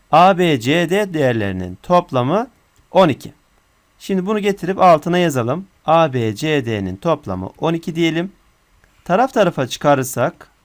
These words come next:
a artı c, b'ler, d'ler gider, eşittir eksi on iki. Bizim aradığımız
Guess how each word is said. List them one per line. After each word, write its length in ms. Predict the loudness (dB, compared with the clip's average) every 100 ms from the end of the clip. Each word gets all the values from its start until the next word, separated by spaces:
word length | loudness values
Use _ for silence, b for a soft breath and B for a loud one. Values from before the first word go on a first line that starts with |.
| _
a 80 | 2
artı 600 | 4 4 2 -2 -12 -14
c, 360 | -4 -2 -2 -6 _ _ _ _ _ -4
b'ler, 400 | -2 2 2 2
d'ler 300 | 0 0 -2
gider, 380 | -4 -2 -2 -2 -6
eşittir 640 | -8 -8 -12 -8 -8 -8 _ _ _
eksi 300 | -6 -6 -2
on 80 | -2
iki. 220 | -2 -8 -20 -20 -20 -20 -20 -20 -12
Bizim 200 | -8 -2
aradığımız 680 | 2 4 4 2 2 -2 -8